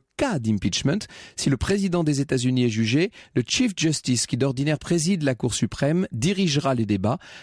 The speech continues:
La condamnation doit être votée à la majorité des deux tiers et entraîne la destitution du coupable, non pas sa condamnation pénale. L'article deux souligne le caractère exceptionnel de la procédure qui s'applique au président des États-Unis et à tous les fonctionnaires civils.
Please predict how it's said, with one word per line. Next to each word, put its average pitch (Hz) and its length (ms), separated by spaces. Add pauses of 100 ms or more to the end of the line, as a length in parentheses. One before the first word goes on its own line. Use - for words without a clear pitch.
La 120 100
condamnation 180 540
doit 165 120
être 156 220
votée 151 260
à 160 60
la 147 80
majorité 151 400
des 135 140
deux 135 300
tiers 202 440
et 170 140
entraîne 175 420
la 143 120
destitution 196 760
du 170 120
coupable, 175 400
non 202 260
pas 220 220
sa 202 160
condamnation 139 520
pénale. 117 340 (460)
L'article 170 480
deux 139 240 (260)
souligne 175 600
le 120 140
caractère 135 420
exceptionnel 156 600
de 120 80
la 113 100
procédure 113 500
qui - 120
s'applique - 440
au 104 60
président 107 420
des 98 140
États-Unis 107 520
et 98 40
à 95 80
tous 113 120
les 101 80
fonctionnaires 95 420
civils. 143 420